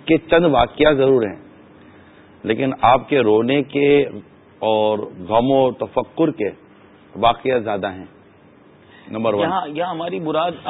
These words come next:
Speaker 2: فکر آخرت نہیں ہے، فکر آخرت تو یقینی
Speaker 1: میں،
Speaker 2: ہونی
Speaker 1: میں،
Speaker 2: چاہیے۔
Speaker 1: میں
Speaker 2: جی۔
Speaker 1: خوش، اصل مسئلہ یہ کہ میں خوشی کی طرف جا رہا ہوں۔
Speaker 2: جی۔
Speaker 1: آپ کا تو موضوع ہے، میں اس کی طرف جا رہا ہوں۔
Speaker 2: جی۔
Speaker 1: لیکن اس موضوع کو ڈیفائن کرنا اور اس موضوع کی کوئی ڈائریکشن بنانی بہت ضروری ہے۔
Speaker 2: ماشاءاللہ،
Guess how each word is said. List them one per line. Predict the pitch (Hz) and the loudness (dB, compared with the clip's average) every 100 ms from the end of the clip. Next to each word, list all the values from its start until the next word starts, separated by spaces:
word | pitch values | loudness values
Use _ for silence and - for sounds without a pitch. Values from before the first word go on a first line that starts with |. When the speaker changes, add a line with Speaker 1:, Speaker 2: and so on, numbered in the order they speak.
| 127 | -4
Speaker 2:
فکر | 143 - | -4 0
آخرت | 180 139 135 170 190 | 2 2 2 -2 -4
نہیں | 131 123 | -4 -6
ہے، | |
فکر | 135 147 175 | -4 -4 2
آخرت | 170 139 170 | 2 2 0
تو | 170 | 2
یقینی | 139 151 | 4 4
Speaker 1:
میں، | 165 | 4
Speaker 2:
ہونی | 147 175 | 4 4
Speaker 1:
میں، | |
Speaker 2:
چاہیے۔ | 156 113 | 2 0
Speaker 1:
میں | 156 | 0
Speaker 2:
جی۔ | 180 | 2
Speaker 1:
خوش، | - 143 | 0 0
اصل | 135 - 170 | -2 0 0
مسئلہ | 170 156 - 175 | 0 -2 0 0
یہ | 180 | 0
کہ | 180 175 | 0 -2
میں | 165 | -2
خوشی | - 143 185 | -2 -2 0
کی | 156 | 0
طرف | 127 120 | 0 -2
جا | 101 98 | 0 -2
رہا | 95 | -4
ہوں۔ | 101 | -8
Speaker 2:
جی۔ | 117 90 | -12 -10
Speaker 1:
آپ | - 117 | -2 -2
کا | 120 147 | 0 -2
تو | - 131 120 | 0 0 0
موضوع | 107 117 127 175 | -2 -2 -2 -2
ہے، | |
میں | 185 | -4
اس | 156 | -6
کی | - | -4
طرف | 151 139 120 | -4 -2 -2
جا | 117 | -2
رہا | 113 | -2
ہوں۔ | 113 | -6
Speaker 2:
جی۔ | 95 - - - - - - - | -10 -20 -20 -20 -20 -20 -20 -8
Speaker 1:
لیکن | 123 147 | -2 -2
اس | 160 160 | -2 0
موضوع | 139 127 135 131 165 | 0 0 -2 0 -2
کو | 175 156 156 156 160 | -2 -2 0 2 2
ڈیفائن | 113 120 - 135 160 170 | 0 -6 0 0 0 0
کرنا | 135 135 139 139 | 0 0 0 0
اور | 143 143 | 0 -2
اس | 135 | -4
موضوع | 127 135 139 185 | -4 -2 0 0
کی | 170 | 0
کوئی | 156 151 | 0 2
ڈائریکشن | 117 131 156 170 | 2 2 -2 -2
بنانی | 127 123 151 | -2 -2 -2
بہت | 151 117 110 | 0 0 0
ضروری | 104 104 98 | -2 -2 -4
ہے۔ | 95 | -6
Speaker 2:
ماشاءاللہ، | 90 | -10